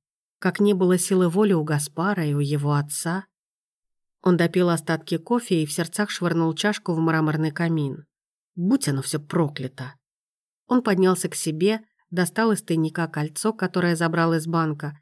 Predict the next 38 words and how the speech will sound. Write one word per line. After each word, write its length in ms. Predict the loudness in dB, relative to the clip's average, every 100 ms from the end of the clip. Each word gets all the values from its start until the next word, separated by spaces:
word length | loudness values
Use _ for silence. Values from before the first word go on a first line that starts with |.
| _ _ _
и 80 | 2
направился 580 | 2 2 2 0 0 -4
к 120 | -2
Ивет. 340 | -4 -4 -10 -14 _ _ _ _ _ _ _
Сегодня 380 | -4 0 4 2
с 100 | 2
утра 260 | 0 0 2
они 180 | 2
с 100 | 0
матерью 440 | 0 0 0 2 2
уже 180 | 0 -2
поругались. 720 | -2 -2 -2 -2 -4 -10 -18 _ _ _ -2
Мадам 340 | 0 4 2
Дюран 320 | 4 4 4
была 220 | 2 0 0
просто 320 | -2 -4 0
вне 180 | 2 2
себя 380 | 0 0 2
от 100 | 0
ярости 460 | 0 0 0 -2 -4
из-за 160 | -4 -4
пребывания 640 | -4 -2 0 2 2 2
Летиции 520 | 0 -2 -4 -2 -4
в 80 | -2
доме. 400 | -2 -2 -4 -8 _ _ _ _ _
И 80 | 0
раньше 300 | 2 2 0
Эдгар 300 | 0 0 0
её 200 | 0 -2
такой 300 | -4 -2 0
не 180 | 2 2
видел. 460 | 0 -2 -8 -16 -20 _ _ _ _ _
«Зачем 380 | 0 2 2 0
ты 100 | 2
привёл 300 | 2 4 2
сюда 240 | 2 2 2
эту 200 | 2 2
дрянь? 400 | 2 0 -4